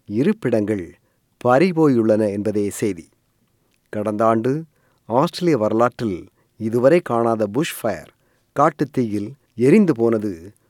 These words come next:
மக்களின் வாழ்வாதாரம் மட்டுமல்ல, இந்த லயர் பேர்டுகளின் இருப்பிடங்களும் தான்.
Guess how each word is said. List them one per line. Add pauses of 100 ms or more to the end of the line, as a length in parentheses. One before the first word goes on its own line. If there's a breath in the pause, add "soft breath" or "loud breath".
(160)
மக்களின்
வாழ்வாதாரம்
மட்டுமல்ல, (580)
இந்த (140)
லயர்
பேர்டுகளின் (140)
இருப்பிடங்களும்
தான்.